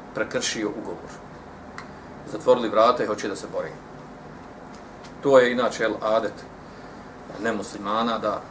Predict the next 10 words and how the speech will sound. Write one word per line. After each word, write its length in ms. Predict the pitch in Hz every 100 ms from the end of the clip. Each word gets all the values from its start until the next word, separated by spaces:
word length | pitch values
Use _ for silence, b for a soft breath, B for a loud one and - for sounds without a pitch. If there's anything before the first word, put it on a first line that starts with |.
| - - - - - - 107
da 260 | 101 95 -
dadnu 280 | 110 104 98 107
ugovor, 280 | 107 107 101 -
pa 60 | 98 -
prevare, 460 | 107 107 104 98 90
pa 60 | - - B B
iznevjere, 580 | 104 101 110 113 107 101 95
da 100 | - -
pronevjere. 420 | - 101 113 - - 110
Znači, 220 | 104